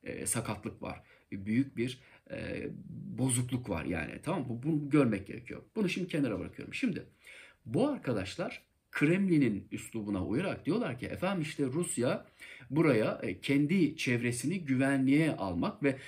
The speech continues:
nato'nun yayılmasını önlemek adına bir, e, güvenli, e, bölge oluşturmak istiyor ve Ukrayna'yı o yüzden tampon ülke olarak görmek istiyor. Doğrudur.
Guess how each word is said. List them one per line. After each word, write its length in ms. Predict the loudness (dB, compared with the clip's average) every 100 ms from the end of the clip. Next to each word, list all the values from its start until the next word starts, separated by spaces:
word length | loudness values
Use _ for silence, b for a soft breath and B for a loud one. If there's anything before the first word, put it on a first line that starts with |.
| B
nato'nun 540 | 4 4 4 2 4 4
yayılmasını 840 | 6 6 6 6 2 2 2 2 4
önlemek 560 | 4 4 4 2 0 -2
adına 440 | 0 4 4 6
bir, 240 | 4 2 B B B -4
e, 260 | 0 2 0 -8 _ -2
güvenli, 720 | 2 4 4 2 2 2 0
e, 120 | 0
bölge 260 | 2 2 2
oluşturmak 600 | 0 -2 -4 -2 -2 -2
istiyor 360 | -8 -2 -2 0
ve 80 |
Ukrayna'yı 560 | -2 2 4 4 4 2
o 140 | 0
yüzden 340 | -2 0 -2 -2 B B _
tampon 580 | 0 2 2 2 4 4
ülke 340 | 2 -4 0 0
olarak 420 | 0 0 -2 -2
görmek 320 | 0 0 -2
istiyor. 300 | -6 -8 0
Doğrudur. 480 | 2 4 0 -2